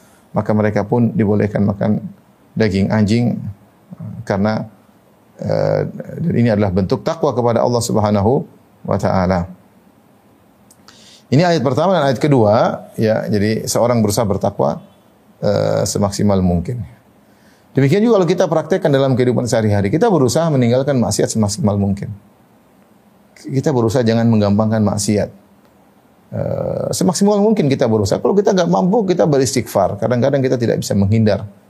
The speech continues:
darurat, ya. Tapi kalau kita bisa meninggalkan maksiat semaksimal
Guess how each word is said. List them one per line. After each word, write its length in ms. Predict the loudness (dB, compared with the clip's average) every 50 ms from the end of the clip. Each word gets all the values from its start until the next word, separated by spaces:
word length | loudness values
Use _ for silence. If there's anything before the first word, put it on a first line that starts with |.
| _ -4
darurat, 480 | -2 0 2 2 2 2 0 0 -2 -6 -8 -8
ya. 140 | -8 -8 -8 -10 _ _ _ _ _ _ _ _ _ _ _ _ _
Tapi 160 | -2 -2 0 0
kalau 100 | 0 0 0
kita 180 | 2 2 2 2
bisa 160 | 2 2 2 2
meninggalkan 420 | 2 2 2 0 0 0 0 0
maksiat 260 | 0 0 0 -2 -2 -2
semaksimal 340 | -2 -2 -2 -2 -2 0 0